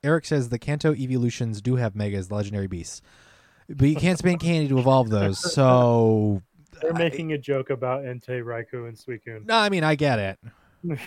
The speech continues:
Speaker 1: I, I, that understands. But no matter, like, how many, uh, how much candy I, I have and want to use to evolve them, they won't. So, um,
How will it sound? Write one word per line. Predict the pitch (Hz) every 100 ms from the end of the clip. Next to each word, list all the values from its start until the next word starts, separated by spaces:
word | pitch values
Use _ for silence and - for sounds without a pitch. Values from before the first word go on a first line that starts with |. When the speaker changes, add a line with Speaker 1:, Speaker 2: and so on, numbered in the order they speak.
| -
Speaker 1:
I, | 175 143 131 139
I, | 135 143 139
that | 135 143
understands. | 147 131 - 131 104 92 - _ _ _ -
But | 139
no | 156
matter, | 165 156
like, | 143 127
how | - 151
many, | 147 139 139 131 123 - _ _ _ _ _
uh, | 127 -
how | - 143
much | 151 131 - - -
candy | - 127 123 117
I, | 110 110 -
I | 110
have | 101 113 107 104 98
and | 104 98 95
want | 104 110 -
to | 110 101
use | 98 104 107 104 -
to | 113
evolve | 95 101 101 92
them, | 92 87
they | 90
won't. | 82 87 85 -
So, | - - 117 _ _ _ _ _ _ _ _
um, | 98 90 85 87